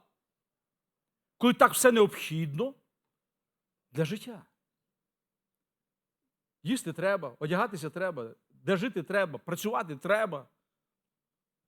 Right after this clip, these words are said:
І багато дечого нам треба. А Біблія говорить для тих відновлених, каже, про гірнє думайте.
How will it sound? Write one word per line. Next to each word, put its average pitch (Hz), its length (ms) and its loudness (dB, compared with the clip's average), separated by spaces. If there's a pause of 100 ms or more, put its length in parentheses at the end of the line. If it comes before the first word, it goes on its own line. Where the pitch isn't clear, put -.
(340)
І 220 80 0
багато 220 360 8
дечого 202 380 0
нам 185 180 -2
треба. 131 600 -6 (880)
А 170 100 0
Біблія 339 420 2
говорить 233 460 2
для 156 140 -2
тих 208 280 -8
відновлених, 185 440 -6
каже, 180 260 -8
про 160 500 -4 (680)
гірнє 151 400 0
думайте. 117 580 -10